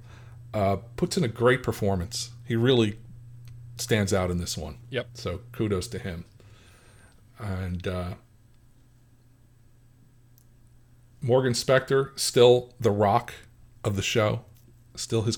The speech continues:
Speaker 1: his intensity is just driving it all forward. Very impressed with him. Uh, that, that's some of my notes. Um, <laughs> I wrote here, lots of Buicks.
Speaker 2: <laughs>
Speaker 1: I'm a,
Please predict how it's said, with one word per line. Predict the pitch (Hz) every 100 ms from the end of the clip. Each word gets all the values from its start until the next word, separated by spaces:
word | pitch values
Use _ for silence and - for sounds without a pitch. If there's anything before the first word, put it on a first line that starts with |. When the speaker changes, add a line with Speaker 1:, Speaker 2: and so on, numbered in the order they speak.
| -
Speaker 1:
his | 117 117
intensity | 104 - 120 - 110 104
is | 92 -
just | 104 - -
driving | 107 101 104
it | 98
all | 92 92
forward. | 90 90 95 - - - - - - - -
Very | 110 107
impressed | 98 95 92
with | - -
him. | 92 - - - - - - - - - - - - - - - - -
Uh, | 95 95 - -
that, | - -
that's | - - -
some | - 175
of |
my | 131 107
notes. | 107 151 - - - -
Um, | 110 107 104 - - - -
<laughs> | - - - - -
I | 190 - - - - 139
wrote | 147 139
here, | 123
lots | 107 139 -
of | 120
Buicks. | 117 131 156 - - - - - - - - -
Speaker 2:
<laughs> | 151 - 523 554 -
Speaker 1:
I'm | 214 - 277 - 262 - - - - 226 - - -
a, | 135